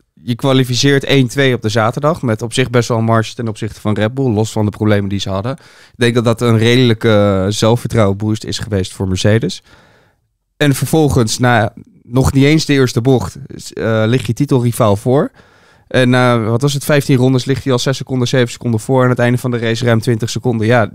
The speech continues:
die, hij heeft nu eigenlijk een beetje last van waar Red Bull en Max, eh, en Ricciardo voorheen last van hebben. Dat je op een gegeven moment, ja, een eenzame race rijdt. Eh, en dat je van achter nog onder druk wordt gezet door de tweede coureur. Ja,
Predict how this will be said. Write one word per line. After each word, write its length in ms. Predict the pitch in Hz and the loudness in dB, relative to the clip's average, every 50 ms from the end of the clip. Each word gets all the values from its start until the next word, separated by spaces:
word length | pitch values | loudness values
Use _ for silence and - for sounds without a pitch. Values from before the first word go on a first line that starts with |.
| - - | -14 -20
die, 440 | - 117 123 120 80 98 - - - _ | -16 -14 -14 -12 -12 -14 -16 -18 -20 _
hij 180 | - - 135 | -10 -4 0
heeft 180 | 139 143 151 - | 0 0 0 0
nu 80 | 147 | 0
eigenlijk 300 | 139 135 139 - 147 135 | 0 0 0 -2 -4 -6
een 60 | - 131 | -4 -4
beetje 220 | 127 117 - 127 | -4 -4 -4 -4
last 220 | 123 117 113 113 | -4 -4 -4 -6
van 180 | - 127 120 117 | -6 -8 -8 -8
waar 280 | 110 113 110 110 107 110 | -6 -6 -6 -6 -8 -8
Red 240 | 110 117 120 117 - | -6 -6 -6 -6 -6
Bull 180 | 117 113 110 | -6 -4 -4
en 80 | 107 104 | -2 -2
Max, 340 | 113 117 113 110 - - - _ - - - - - - - _ | 0 -2 -2 -4 -8 -14 -16 _ -20 -20 -20 -20 -20 -20 -18 _
eh, 280 | - - 107 107 104 107 | -4 -2 0 2 2 2
en 60 | 113 | 0
Ricciardo 460 | 107 113 107 - 135 135 139 120 110 | 0 -2 -2 0 2 2 2 0 -2
voorheen 340 | 107 - 120 113 117 139 147 | -2 0 2 2 4 4 4
last 180 | 127 110 110 - | 2 0 -2 -4
van 100 | 113 101 | -8 -6
hebben. 200 | 98 95 110 120 | -6 -4 -4 -2
Dat 100 | 127 123 | -2 -2
je 60 | 120 | -2
op 60 | 107 | -2
een 60 | - | -2
gegeven 240 | 123 127 117 113 - | 0 0 0 0 0
moment, 220 | 127 120 107 104 101 | 0 2 2 2 0
ja, 60 | 95 | 2
een 60 | 117 | 2
eenzame 340 | 131 123 117 123 113 110 110 | 2 4 4 4 2 2 2
race 280 | 107 117 127 147 - - | 2 2 0 0 0 -2
rijdt. 300 | 104 101 98 107 - - _ _ _ _ _ _ _ _ _ | -4 -4 -4 -4 -6 -10 _ _ _ _ _ _ _ _ _
Eh, 260 | - 107 110 110 113 | -2 2 4 4 4
en 80 | 110 113 | 4 4
dat 140 | 113 113 110 | 2 2 0
je 80 | 127 | 0
van 120 | - 123 113 | -2 0 0
achter 240 | 120 151 - 170 | 0 0 0 0
nog 160 | 147 123 117 104 | 2 2 0 0
onder 200 | 107 104 104 104 | 0 -2 -2 -2
druk 220 | 101 98 110 110 | -2 -4 -6 -4
wordt 140 | - 113 107 | -4 -6 -6
gezet 240 | - - 117 117 113 | -4 -4 -4 -4 -2
door 120 | 127 120 | -2 -4
de 60 | 110 113 | -4 -2
tweede 260 | - 123 113 110 113 | -2 0 0 0 -2
coureur. 460 | - 120 120 131 156 117 90 90 - | -2 -2 0 0 0 0 0 -2 -2
Ja, 260 | 120 135 120 98 113 | -2 0 0 -2 -4